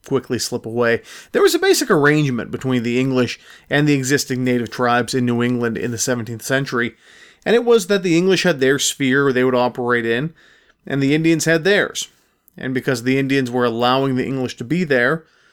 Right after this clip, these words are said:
um, the English would have a much smaller footprint, I think it's safe to say, in the New World. And for fifty years, the first fifty years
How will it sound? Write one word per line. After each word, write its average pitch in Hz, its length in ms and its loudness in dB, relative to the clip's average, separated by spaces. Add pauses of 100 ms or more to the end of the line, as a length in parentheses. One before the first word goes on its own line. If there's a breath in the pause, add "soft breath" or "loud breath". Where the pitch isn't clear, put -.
(320 soft breath)
um, 123 420 0 (600)
the 143 160 0
English 156 240 0
would 135 100 -2
have 123 120 -2
a - 20 -4
much 127 260 -2
smaller 127 540 0
footprint, - 640 -8 (560 soft breath)
I 117 100 -4
think 113 180 -2
it's 107 120 -6
safe 110 220 -2
to 110 80 -6
say, 107 280 0
in 123 200 -2
the 117 80 -2
New 113 140 -2
World. 107 360 -2 (1500 soft breath)
And 160 140 -2
for 175 140 2
fifty 220 400 -2
years, 185 460 -2
the 139 100 -4
first 196 320 0
fifty 139 340 -2
years 113 480 -4